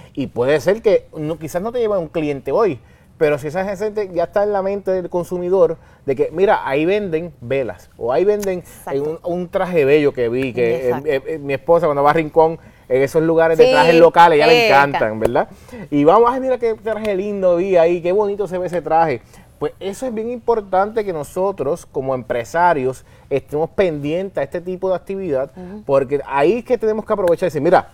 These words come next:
Speaker 1: vamos para allá,
Speaker 2: Exacto.
Speaker 1: vamos a, vamos a hacer algo, vamos a poner una promoción de, de mi negocio en algún lado para que la gente la vea.
Speaker 2: Ujú.
Speaker 1: Vamos a regalar algo ese día
Speaker 2: Exacto.
Speaker 1: para que la gente cuando esté pasando por al lado se lleve un papelito, un, un bolígrafo, un lápiz, una paleta, lo que sea".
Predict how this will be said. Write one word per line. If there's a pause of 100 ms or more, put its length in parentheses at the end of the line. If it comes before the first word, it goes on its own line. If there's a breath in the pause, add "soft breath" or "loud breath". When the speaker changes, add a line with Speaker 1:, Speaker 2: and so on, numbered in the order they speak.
Speaker 1:
vamos
para
allá, (140)
Speaker 2:
Exacto.
Speaker 1:
vamos
a,
vamos
a
hacer
algo,
vamos
a
poner
una
promoción (380 loud breath)
de,
de
mi
negocio
en
algún
lado
para
que
la
gente
la
vea.
Speaker 2:
Ujú.
Speaker 1:
Vamos
a
regalar
algo
ese
día
Speaker 2:
Exacto.
Speaker 1:
para
que
la
gente
cuando
esté
pasando
por
al
lado
se
lleve
un
papelito,
un,
un
bolígrafo,
un
lápiz,
una
paleta,
lo
que
sea".